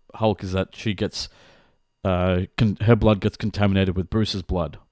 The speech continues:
But it's not like she's, like, like, she's got a Venom symbiote or something that creates, like, an ideal version of her. Like, eh, like, then that, like, be like, "Oh, that gamma radiated blood is, like, um,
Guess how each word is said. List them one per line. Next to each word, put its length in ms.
But 380
it's 140
not 80
like 240
she's, 400
like, 360
like, 140
she's 160
got 140
a 100
Venom 460
symbiote 480
or 60
something 420
that 220
creates, 300
like, 120
an 60
ideal 340
version 400
of 280
her. 300
Like, 240
eh, 100
like, 220
then 160
that, 220
like, 240
be 80
like, 180
"Oh, 80
that 220
gamma 240
radiated 640
blood 420
is, 220
like, 220
um, 380